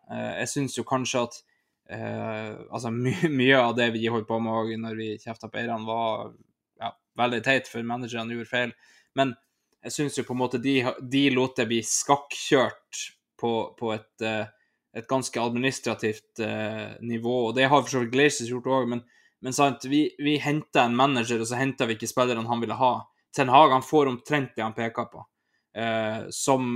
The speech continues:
igjen gjør at skylda kanskje må legges litt mer på han. Eh, og det er Ten Hag som ikke prioriterer å få ut Maguire og få inn en bedre stopper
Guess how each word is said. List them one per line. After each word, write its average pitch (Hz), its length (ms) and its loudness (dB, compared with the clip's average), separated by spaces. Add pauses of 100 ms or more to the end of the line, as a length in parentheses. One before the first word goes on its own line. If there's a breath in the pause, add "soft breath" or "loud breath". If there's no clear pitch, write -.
(580)
igjen 139 460 6 (100)
gjør 123 240 2
at - 160 -8
skylda 135 380 0
kanskje 120 260 -4
må 120 160 -2
legges 123 320 0
litt 135 320 2
mer 120 160 -2
på 117 140 -4
han. 113 160 -4 (420)
Eh, 110 720 -10 (500)
og 117 140 -6 (760)
det 131 220 4
er 131 100 -2
Ten 127 240 -4
Hag 143 400 6
som 113 160 -6
ikke 117 380 -2 (100)
prioriterer 127 800 4 (640)
å 131 80 -6
få 127 240 4
ut 127 400 2
Maguire 123 400 6
og 107 80 -4
få 123 140 -2
inn 127 100 -4
en 113 160 -2
bedre 117 240 0
stopper 110 400 -4